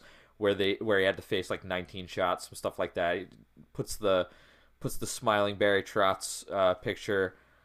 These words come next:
uh, next to it every time that he does. Uh, uh, Dom had recently, Dom from The Athletic had recently written an article talking up, uh,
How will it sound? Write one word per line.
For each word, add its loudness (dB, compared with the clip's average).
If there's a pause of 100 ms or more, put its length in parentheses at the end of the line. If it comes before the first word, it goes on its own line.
(440)
uh, 6
next 0
to 0
it 2
every 2
time -4
that -2
he -8
does. 0
Uh, 2 (600)
uh, 2 (480)
Dom 4
had -2
recently, -2
Dom 0
from -18
The -4
Athletic -2
had -12
recently -4
written -4
an -6
article 0
talking -4
up, -4
uh, 4